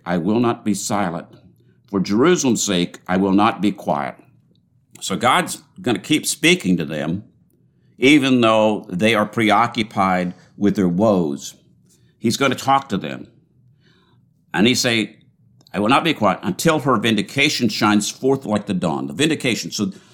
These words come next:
so that everything is made right again. And her victory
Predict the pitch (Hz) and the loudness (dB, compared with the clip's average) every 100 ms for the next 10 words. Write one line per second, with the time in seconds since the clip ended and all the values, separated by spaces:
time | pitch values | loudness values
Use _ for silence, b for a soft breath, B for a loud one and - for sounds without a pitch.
0 | B - 123 107 b b b 143 185 208 | B -4 -2 -4 b b b 0 2 2
1 | 165 107 127 104 95 104 69 65 - - | 2 2 2 2 2 0 -2 -8 -16 -20
2 | _ _ _ _ _ _ _ _ _ _ | _ _ _ _ _ _ _ _ _ _
3 | _ 107 113 92 139 151 110 95 85 - | _ 2 2 4 2 0 -2 -2 -2 -8